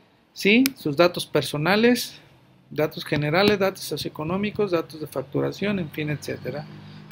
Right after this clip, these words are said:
Su histórico, las materias que hemos llevado, su CARDEX, el avance que, el avance reticular. Esto es muy importante. En el avance reticular nos vamos a dar cuenta todas las materias que hemos llevado,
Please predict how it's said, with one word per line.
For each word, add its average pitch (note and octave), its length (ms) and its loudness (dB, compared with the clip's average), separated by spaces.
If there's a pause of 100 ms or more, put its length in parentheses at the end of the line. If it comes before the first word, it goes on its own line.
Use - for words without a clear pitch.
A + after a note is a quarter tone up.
Su D#3 80 -2
histórico, A#3+ 720 4
las D#3+ 180 0
materias E3+ 440 4
que E3 100 2
hemos D3 220 -6
llevado, G#3 580 4 (720)
su - 120 -2
CARDEX, G#3 640 6
el D3+ 120 0
avance E3+ 360 0
que, D#3+ 100 -8
el D#3+ 440 -4
avance F3 280 -2
reticular. E3+ 800 2
Esto F#3+ 200 -6
es A3+ 60 0
muy A3+ 100 4
importante. A3 600 -4 (580)
En D#3+ 100 0
el E3+ 120 4
avance G3 300 4
reticular G#3 540 2
nos G3+ 120 -2
vamos F#3+ 340 0
a F3+ 60 2
dar F#3 180 2
cuenta G3 360 -2
todas G#3 280 4
las A3+ 140 4
materias G#3 400 0
que G#3+ 80 -10
hemos G#3 200 -6
llevado, G#3 440 2